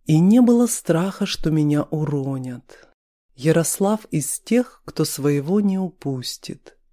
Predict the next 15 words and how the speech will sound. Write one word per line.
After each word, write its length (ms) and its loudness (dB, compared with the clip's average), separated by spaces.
Звучало 580 -2
двусмысленно, 1120 -4
но 160 -4
так 380 -6
и 40 -4
есть. 640 -10
Почему-то 540 2
он 140 4
принял 460 2
меня 340 0
за 100 -8
свою, 640 -6
легко, 760 -6
не 160 0
споря, 720 -6